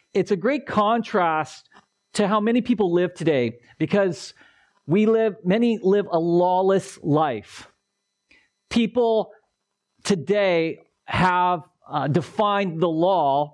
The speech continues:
a moral law, in terms of their own individual standard. Well, I have my own truth.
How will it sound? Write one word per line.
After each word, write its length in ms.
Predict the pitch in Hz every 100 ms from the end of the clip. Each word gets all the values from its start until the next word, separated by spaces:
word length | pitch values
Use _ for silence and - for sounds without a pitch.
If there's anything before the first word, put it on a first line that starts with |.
| -
a 80 | 151
moral 400 | 165 202 180 143
law, 160 | 135
in 80 | 143
terms 220 | 180 175
of 140 | 175 156
their 200 | 175 175
own 400 | 190 208 214 220
individual 1120 | 214 180 180 175 143 190 156 185 180 180 180 -
standard. 760 | - - 185 160 156 117 80 - _ _ _ _ _ _ _ _ _ _ -
Well, 160 | 131
I 160 | 160 185
have 100 | 180
my 140 | 180
own 160 | 185 190
truth. 480 | 220 208 240 -